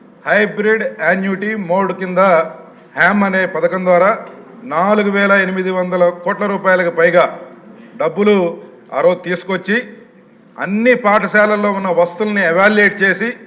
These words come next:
ఇంకా బెటర్‌గా ఏం చేయొచ్చు అని చెప్పి ప్రతి పాఠశాలల్లో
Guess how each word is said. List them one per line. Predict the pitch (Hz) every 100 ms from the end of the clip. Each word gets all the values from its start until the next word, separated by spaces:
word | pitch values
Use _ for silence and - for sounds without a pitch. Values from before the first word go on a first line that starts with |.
| - - - _ _ -
ఇంకా | 180 220 226
బెటర్‌గా | 226 180 208 220 220
ఏం | 196 202 214
చేయొచ్చు | 208 202 196
అని | 190 190
చెప్పి | 185 196 180 170 - - - - - - - - - - - - - - - - _ - - - _ - - - - - -
ప్రతి | 170 170 226
పాఠశాలల్లో | - 190 202 190 208 202 196 214 233